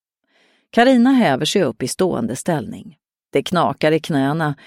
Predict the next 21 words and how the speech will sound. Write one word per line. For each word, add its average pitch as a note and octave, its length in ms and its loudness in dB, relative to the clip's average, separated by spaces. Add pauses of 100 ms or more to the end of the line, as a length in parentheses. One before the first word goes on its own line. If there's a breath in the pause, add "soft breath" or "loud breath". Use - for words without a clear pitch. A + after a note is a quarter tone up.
men F3+ 140 0
hon F3+ 180 2
är F#3+ 100 4
ändå F3+ 240 2
förhållandevis F3 1000 2
spänstig. C#3 960 -2 (320 soft breath)
Ingen D#3+ 500 -2
Olga B2+ 360 -2
Korbut, - 760 -4
men B2+ 240 -2
ändå. A#2+ 360 -6 (540)
Eller C3+ 160 2
kanske E3+ 320 0
precis F#3+ 520 0
lika F3 320 2
vig D#3 240 2
som D#3+ 180 0
Olga D3+ 280 0
Korbut C#3+ 580 -2
är D3 160 0
idag. C#3 420 -2